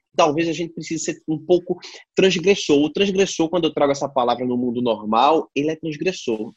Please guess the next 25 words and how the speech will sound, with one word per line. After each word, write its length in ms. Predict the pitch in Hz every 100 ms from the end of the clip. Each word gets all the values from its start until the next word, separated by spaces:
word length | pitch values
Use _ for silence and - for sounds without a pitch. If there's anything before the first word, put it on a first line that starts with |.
| _
pesa. 380 | 135 117 107 101 _ _ _ _ _ _
O 80 | 139
transgressor, 1000 | 190 208 196 208 - - 170 185 156 - _ _ -
pra 240 | 147 147
você 460 | 139 143 - 156 - 117 -
tra-, 200 | 147 - 127
é, 100 | 131
levar 400 | 135 135 143 143
a 60 | 131
gente 200 | 127 127
pro 120 | 151
natural, 680 | 127 135 139 113 113 147 160 143
ele 200 | 160 -
talvez 400 | 175 151 151 -
seja, 420 | 165 170 180 185 _ -
é, 100 | 147
é, 400 | - 131 - 135
é, 20 | 127
a, 340 | 127 - 135 175
a 20 |
habilidade 1000 | 156 185 202 135 120 123 139 139 185 - _ _ _ _
de 180 | 131 156
você, 720 | 151 160 - - 147 151 165 143
é, 240 | 147 139
de 200 | 139